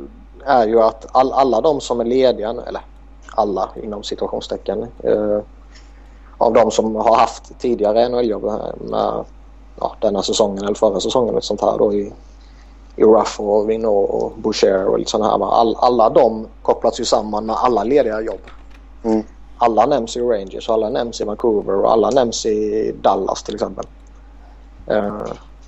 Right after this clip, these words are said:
Speaker 1: och snubben som var i Dallas, som jag aldrig kommer ihåg namnet på, Gulutsan eller vad han heter. Eh,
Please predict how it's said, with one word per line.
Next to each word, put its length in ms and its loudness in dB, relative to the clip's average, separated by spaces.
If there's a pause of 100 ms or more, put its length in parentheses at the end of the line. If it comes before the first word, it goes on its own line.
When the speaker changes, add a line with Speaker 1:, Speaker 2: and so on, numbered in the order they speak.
(320)
Speaker 1:
och 240 0 (120)
snubben 420 0
som 160 2
var 200 4
i 440 -4 (880)
Dallas, 580 -2
som 260 -8
jag 180 -2
aldrig 280 -2
kommer 180 -2
ihåg 180 0
namnet 440 -2
på, 160 0 (480)
Gulutsan 600 0
eller 100 0
vad 120 2
han 80 2
heter. 180 -4 (640)
Eh, 420 -6